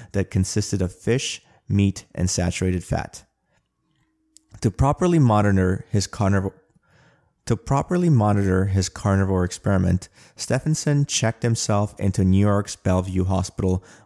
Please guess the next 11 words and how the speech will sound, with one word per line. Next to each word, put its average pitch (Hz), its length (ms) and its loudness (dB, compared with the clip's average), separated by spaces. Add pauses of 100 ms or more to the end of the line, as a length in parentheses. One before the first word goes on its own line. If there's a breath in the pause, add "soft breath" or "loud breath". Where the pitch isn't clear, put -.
with 95 160 0
a 90 80 2
fellow 92 380 -2
explorer. 90 640 -2 (500 soft breath)
They 98 140 0
spent - 360 -4
multiple 151 540 -2
weeks 101 400 0
receiving 98 480 0
blood 95 320 -2
tests - 560 -4